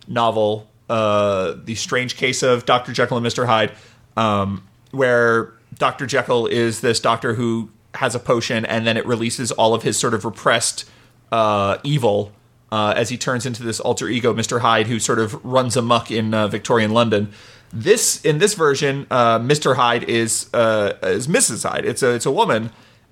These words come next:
and specifically the way that those transformation scenes occur. Whenever you have, like, a,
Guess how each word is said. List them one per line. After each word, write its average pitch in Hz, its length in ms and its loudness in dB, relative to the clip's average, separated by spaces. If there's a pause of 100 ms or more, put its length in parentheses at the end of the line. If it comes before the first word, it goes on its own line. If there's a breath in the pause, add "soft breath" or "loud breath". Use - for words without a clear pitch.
and 123 580 0 (760)
specifically 156 1040 0 (640)
the 143 220 0
way 156 320 2
that 190 180 -8
those 165 240 2
transformation 151 880 0
scenes 131 380 -6
occur. 123 440 0
Whenever 175 240 2
you 254 120 0
have, 185 260 0
like, 160 220 2
a, 131 480 2